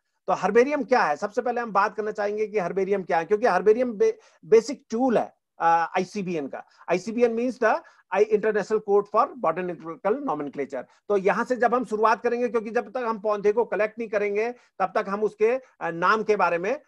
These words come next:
नहीं सोच सकते हैं। तो केवल चित्रों के आधार पर नहीं कर सकते हैं, बल्कि उसका एक, जो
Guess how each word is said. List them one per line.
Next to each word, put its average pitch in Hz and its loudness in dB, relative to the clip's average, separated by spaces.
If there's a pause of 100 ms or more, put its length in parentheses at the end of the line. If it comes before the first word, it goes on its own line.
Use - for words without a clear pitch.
(100)
नहीं 156 -2
सोच 147 -8
सकते 127 -12
हैं। 123 -14 (180)
तो 170 -10
केवल 233 4 (260)
चित्रों 214 2
के 233 2
आधार 208 2
पर 214 -4
नहीं 226 -6
कर 214 -6
सकते 220 -6
हैं, 240 -2
बल्कि 208 0
उसका 226 -4
एक, 214 -2
जो 190 0